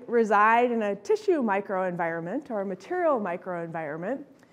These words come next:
And we're interested in culturing these cells, placing them in these three-dimensional environments. And in an application standpoint, we're interested in coaxing these tissues to reform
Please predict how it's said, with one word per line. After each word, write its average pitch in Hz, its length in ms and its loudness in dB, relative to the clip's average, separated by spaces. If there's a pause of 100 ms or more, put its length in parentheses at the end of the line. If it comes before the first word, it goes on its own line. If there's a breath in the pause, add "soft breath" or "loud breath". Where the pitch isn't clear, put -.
(400 soft breath)
And 294 300 4
we're 311 140 2
interested 311 880 4
in 240 360 4
culturing 311 920 2
these 226 340 -2
cells, 202 680 0
placing 359 580 6
them 214 380 2
in 220 120 0
these 214 240 -4
three-dimensional 294 840 -4
environments. 208 800 -2 (640 soft breath)
And 294 180 2
in 339 120 0
an 294 320 2
application 392 840 4
standpoint, 226 920 -2 (320 loud breath)
we're 247 160 4
interested 269 640 0
in 233 140 -2
coaxing 302 640 0
these 247 300 0
tissues 233 720 -2 (280 loud breath)
to 254 120 -2
reform 226 720 0